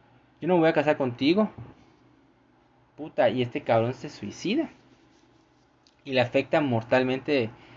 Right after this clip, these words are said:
a la estabilidad mental de Richard Gere. Y este, de, y todas esas es, es, secuencias que suceden a través de la, de la película me encantan. Y su relación con el sargento, repito, la relación con el sargento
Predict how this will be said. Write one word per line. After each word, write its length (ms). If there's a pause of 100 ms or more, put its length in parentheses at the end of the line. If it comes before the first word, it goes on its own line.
(440)
a 160
la 80
estabilidad 400
mental 380
de 120
Richard 320
Gere. 280 (1040)
Y 200
este, 540
de, 240 (540)
y 140
todas 260
esas 160
es, 200
es, 180
secuencias 680
que 120
suceden 420
a 100
través 340
de 80
la, 280 (440)
de 60
la 160
película 540 (360)
me 100
encantan. 600
Y 100
su 140
relación 400
con 140
el 80
sargento, 380
repito, 360
la 120
relación 300
con 120
el 80
sargento 560